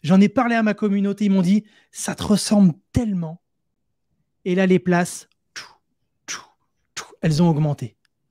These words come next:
Et moi, je vais te dire une chose, François, qui est deux personnes, ou qui en est soixante-dix, ou qui en est plus ou moins, j'aurai la même énergie. Et si j'en ai, si j'en ai pas beaucoup,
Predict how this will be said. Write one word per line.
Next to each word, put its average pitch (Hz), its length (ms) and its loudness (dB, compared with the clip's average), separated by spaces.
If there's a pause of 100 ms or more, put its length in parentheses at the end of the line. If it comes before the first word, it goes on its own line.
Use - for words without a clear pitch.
(840)
Et 196 100 4
moi, 240 200 4
je 160 80 -2
vais 175 60 -2
te 147 40 -6
dire 156 160 0
une 156 100 -2
chose, 262 200 -6
François, 135 460 -14 (680)
qui - 180 0
est 180 40 2
deux 165 220 0
personnes, 135 580 -10 (760)
ou 185 100 -6
qui 180 160 -4
en 170 100 -2
est 160 80 -4
soixante-dix, 170 840 -6
ou - 340 -20
qui 185 100 0
en 175 80 4
est 175 120 2
plus - 300 -6
ou 175 60 0
moins, 165 320 -4 (1040)
j'aurai 143 240 -2
la 151 100 2
même 156 320 0
énergie. 123 480 -8 (580)
Et 180 80 0
si - 200 0
j'en 240 160 4
ai, 226 260 2
si - 300 -10
j'en 226 120 2
ai 240 80 2
pas 240 120 2
beaucoup, 247 380 -4